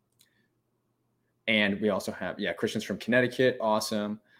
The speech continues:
Brian Holmes, first time Montgomery, Alabama. Nice. I'm down in Gulf Shores, Alabama, so not too far away. We're both representing Alabama today, Bryant. And then Juan is first time Cali. Love it.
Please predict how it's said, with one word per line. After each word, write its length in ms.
Brian 240
Holmes, 300
first 240
time 180
Montgomery, 380
Alabama. 460
Nice. 380
I'm 100
down 180
in 60
Gulf 260
Shores, 320
Alabama, 540
so 160
not 220
too 140
far 260
away. 340
We're 80
both 300
representing 480
Alabama 420
today, 240
Bryant. 420
And 100
then 160
Juan 240
is 200
first 240
time 240
Cali. 420
Love 240
it. 300